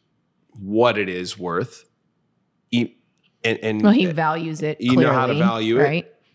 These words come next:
Speaker 1: and, and you also understand that it's maybe not as hard a conversation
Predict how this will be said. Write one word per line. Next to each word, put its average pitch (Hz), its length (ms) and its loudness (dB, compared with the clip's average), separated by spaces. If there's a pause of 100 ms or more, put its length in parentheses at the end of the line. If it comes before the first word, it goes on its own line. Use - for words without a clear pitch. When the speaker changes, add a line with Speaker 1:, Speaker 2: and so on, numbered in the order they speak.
Speaker 1:
and, 110 220 -2
and 110 280 -4
you 110 160 -2
also 110 460 -2
understand 98 800 -10 (380)
that 98 120 -4
it's 98 180 -8
maybe 104 340 -6
not 98 260 -4
as 95 120 -8
hard 98 220 -4
a 95 40 -10
conversation 95 1120 -4